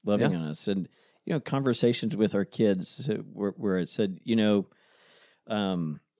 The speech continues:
Speaker 1: I recognize being pastor's kids, sometimes there are challenges and difficulties with that, but there are some perks there too, aren't there? You see, <laughs> and they're like, "Yeah." Um, but it, it,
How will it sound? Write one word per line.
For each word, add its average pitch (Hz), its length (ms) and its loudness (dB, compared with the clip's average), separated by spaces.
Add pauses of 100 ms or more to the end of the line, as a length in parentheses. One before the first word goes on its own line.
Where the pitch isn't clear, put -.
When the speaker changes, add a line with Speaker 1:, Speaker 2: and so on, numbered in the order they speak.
(100)
Speaker 1:
I 107 40 -4
recognize 92 840 0
being 98 480 0 (180)
pastor's 95 460 -6
kids, 82 320 -6
sometimes 92 560 -2
there 92 260 -2
are 95 300 -4 (540)
challenges 104 500 0
and 101 100 -2
difficulties 95 600 -6
with 104 240 -2
that, 78 300 -4 (120)
but - 140 -10
there 226 100 2
are 185 60 -4
some 123 180 -10
perks - 380 -2
there 196 180 0
too, - 260 -2
aren't - 220 0
there? 87 160 -4
You 90 160 -4
see, 117 280 -2 (180)
<laughs> 160 180 -10
and 151 160 6
they're 131 140 6
like, 127 140 -2
"Yeah." 262 400 -4 (380)
Um, 107 440 2 (260)
but 170 260 4
it, 117 540 -10
it, - 280 -12